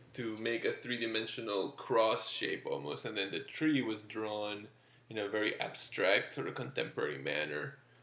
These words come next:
Um, you look at it, you can still tell the tree, but it's very abstract in its form. And, uh, and the whole thing is made out of wood. It has pegs that are used to hold it together it,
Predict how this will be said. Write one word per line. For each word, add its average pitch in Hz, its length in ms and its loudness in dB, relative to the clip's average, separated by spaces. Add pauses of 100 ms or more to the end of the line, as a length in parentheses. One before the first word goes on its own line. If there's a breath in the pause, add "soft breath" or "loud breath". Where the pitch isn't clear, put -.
(160)
Um, - 320 -6 (160)
you 131 140 4
look 202 180 6
at 156 100 8
it, 123 60 6
you 113 60 2
can 117 100 -2
still - 180 -8
tell 104 160 0
the 95 140 -6
tree, 139 280 4
but 92 120 2
it's - 140 -2
very 95 420 6
abstract 73 480 -4
in - 80 -8
its - 140 -12
form. 107 440 -4 (480 soft breath)
And, 104 260 -6
uh, - 240 -6
and 110 120 0
the 117 40 -4
whole 123 420 6
thing 135 340 2
is 110 140 -6
made 110 100 0
out 110 60 2
of 127 60 2
wood. - 80 2
It - 60 -2
has 113 180 -4
pegs 117 500 6
that 110 160 2
are 110 60 0
used 110 300 -2
to 120 60 -6
hold 110 240 -2
it 135 100 -4
together 98 520 6
it, 82 240 -6